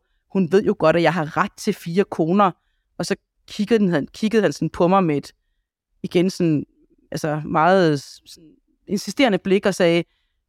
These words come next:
"Du ved godt, vi har ret til fire koner." Og det er jo virkelig sådan, jeg ligger jo, jeg prøver at analysere, hvad der egentlig bliver sagt mellem linjerne, når der sidder en, en mand foran mig og siger det på en bestemt måde,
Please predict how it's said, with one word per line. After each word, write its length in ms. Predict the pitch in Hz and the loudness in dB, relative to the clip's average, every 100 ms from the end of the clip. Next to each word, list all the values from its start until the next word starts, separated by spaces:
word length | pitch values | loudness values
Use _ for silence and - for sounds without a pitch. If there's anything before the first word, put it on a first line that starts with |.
| - | -6
"Du 60 | 185 | 0
ved 120 | 208 | 2
godt, 180 | 196 165 | 2 0
vi 60 | |
har 260 | 170 175 - | -2 -4 -4
ret 140 | 196 | -4
til 200 | - - | -4 -6
fire 280 | 214 - 170 | -6 -2 -2
koner." 380 | - 190 160 180 | -2 -2 0 0
Og 160 | - - | 0 0
det 140 | 302 | 0
er 80 | 254 | 0
jo 80 | 285 | 0
virkelig 380 | 233 285 285 | 0 -2 -2
sådan, 280 | 262 254 226 - _ _ - | -4 -2 -4 -6 _ _ -2
jeg 220 | 208 196 - - | -2 -2 -6 -6
ligger 300 | 196 208 220 | -2 0 2
jo, 200 | 202 196 - | 0 -2 -4
jeg 100 | 196 | -4
prøver 220 | - 247 | 0 2
at 60 | 247 | 2
analysere, 480 | 220 196 - 269 240 | 2 -2 -2 0 2
hvad 100 | 196 | 2
der 40 | |
egentlig 180 | 190 233 | 0 0
bliver 120 | 185 | 0
sagt 320 | 175 - 202 226 | 0 0 0 0
mellem 260 | 196 196 | 0 0
linjerne, 340 | 190 214 262 196 | 2 2 2 2
når 120 | 165 | 0
der 80 | 165 | -2
sidder 300 | - 226 170 | -2 0 2
en, 200 | 160 160 _ _ _ _ - | 0 -4 _ _ _ _ -4
en 160 | 185 | -2
mand 260 | 180 190 202 - | 2 2 0 -4
foran 340 | - 185 196 | -2 0 2
mig 400 | 175 151 170 196 - | 2 2 2 0 -4
og 220 | - 175 160 | -2 -2 -2
siger 280 | - 208 220 - | -2 -2 0 0
det 240 | 196 202 - _ _ | 0 0 -6 _ _
på 120 | - 185 | -2 0
en 120 | 170 | 0
bestemt 480 | 175 - 214 208 - | -4 -2 -2 -2 -2
måde, 500 | 180 160 175 220 | 0 2 2 2